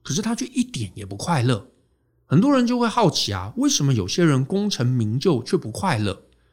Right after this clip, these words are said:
我会觉得这背后常见的原因也跟人生策略有关。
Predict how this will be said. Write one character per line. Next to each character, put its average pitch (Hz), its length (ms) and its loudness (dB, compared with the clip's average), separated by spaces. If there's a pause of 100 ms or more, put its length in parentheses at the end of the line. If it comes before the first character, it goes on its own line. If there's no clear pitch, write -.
(380)
我 113 140 2
会 277 160 2
觉 98 220 -2
得 95 300 -2
这 196 100 2
背 185 260 2
后 143 240 2
常 113 300 -2
见 147 160 4
的 117 80 4
原 101 320 0
因 131 240 0
也 107 140 -4
跟 143 240 0
人 117 240 0
生 139 260 0
策 190 300 0
略 98 160 2
有 - 100 -12
关。 - 240 -8